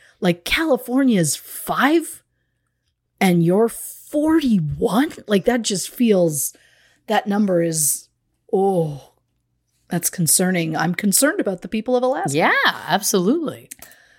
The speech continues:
Speaker 1: Uh, but since Kiera's case is in Chicago, I wanted to focus on Chicago numbers. Uh, African Americans represent about one-third of the population of Chicago,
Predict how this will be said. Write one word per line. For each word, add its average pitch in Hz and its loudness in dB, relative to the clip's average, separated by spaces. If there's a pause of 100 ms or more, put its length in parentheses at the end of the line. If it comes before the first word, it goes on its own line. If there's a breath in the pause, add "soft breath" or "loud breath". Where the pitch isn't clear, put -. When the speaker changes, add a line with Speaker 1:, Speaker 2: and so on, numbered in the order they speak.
(360 loud breath)
Speaker 1:
Uh, 196 2 (120)
but 226 0
since 330 2
Kiera's 226 0
case 170 0
is 175 -4
in 269 2
Chicago, 160 -2
I 180 -2
wanted 165 -2
to 175 -6
focus 165 -4
on 156 -2 (160)
Chicago 254 0
numbers. 160 -4 (540 soft breath)
Uh, 165 -2
African 262 0
Americans 196 0
represent 185 -2
about 165 -4
one-third 185 2 (140)
of 175 -2
the 165 0
population 175 0
of 143 -2
Chicago, 156 -2